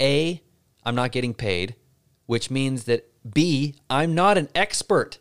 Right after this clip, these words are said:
How can I possibly be an expert? One of the main things that people have a problem with is that I don't have another mom. How can I possibly know?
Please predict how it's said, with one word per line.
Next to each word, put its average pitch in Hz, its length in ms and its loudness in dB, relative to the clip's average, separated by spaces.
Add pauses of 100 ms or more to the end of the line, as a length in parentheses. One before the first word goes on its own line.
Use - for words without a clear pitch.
(140)
How 220 180 0
can 247 140 -4
I 240 60 2
possibly 226 480 -2
be 226 140 -4
an 220 80 -2
expert? 208 460 -2
One 156 160 -4
of 185 60 -2
the 190 40 -2
main 185 300 -2
things 196 260 -6
that 180 100 -6
people 185 180 -6
have 180 120 -2
a 156 40 -14
problem 185 300 0
with 147 180 -4
is 147 120 -6
that 151 100 -4
I 151 60 -2
don't 160 180 -4
have 165 140 -4
another 170 200 -6
mom. 175 300 -4 (840)
How 202 240 4
can 208 160 -2
I 208 80 4
possibly 175 760 0
know? 175 400 -2